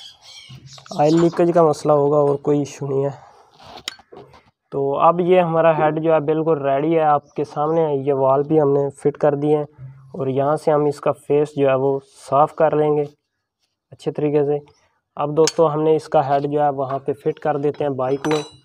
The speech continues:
दोस्तों हेड जो है फिट करने के लिए ये इसकी गैस्केट है, गैस्केट को हम स्मद लगाएंगे।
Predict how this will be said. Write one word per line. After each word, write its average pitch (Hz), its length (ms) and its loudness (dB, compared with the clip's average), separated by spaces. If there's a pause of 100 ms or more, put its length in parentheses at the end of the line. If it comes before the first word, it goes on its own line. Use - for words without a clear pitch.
(1080)
दोस्तों 151 420 2 (560)
हेड 139 260 0
जो 160 140 2
है 156 80 2
फिट - 240 -4
करने 156 280 0
के 156 80 0
लिए 151 280 0
ये 151 220 2
इसकी 147 320 -4
गैस्केट 135 480 -4
है, 151 140 2
गैस्केट 135 480 -2
को 151 160 2
हम 139 180 -2
स्मद 139 360 0
लगाएंगे। 147 480 2